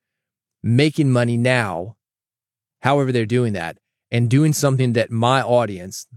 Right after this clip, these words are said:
listeners of Music Business Radio, could replicate. And that's one of the things I like about Rockin' Pod.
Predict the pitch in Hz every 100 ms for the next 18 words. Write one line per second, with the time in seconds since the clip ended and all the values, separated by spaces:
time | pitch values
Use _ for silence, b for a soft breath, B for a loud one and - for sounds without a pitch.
0 | - 113 120 123 107 104 120 110 107 104
1 | 95 101 123 113 82 76 - _ _ _
2 | _ - 151 170 214 123 92 65 - _
3 | _ _ 127 170 165 135 131 117 117 113
4 | 113 107 131 156 95 76 62 60